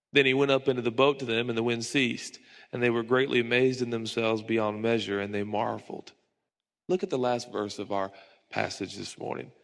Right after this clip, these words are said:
"For they did not understand about the loaves, because their heart was hardened."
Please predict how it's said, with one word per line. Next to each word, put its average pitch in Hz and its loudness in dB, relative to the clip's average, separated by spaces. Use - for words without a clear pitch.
"For - 0
they 117 4
did 143 0
not 151 4
understand 127 0
about 104 0
the 101 0
loaves, 104 0
because 104 -4
their 101 -4
heart 101 0
was 101 -10
hardened." - -10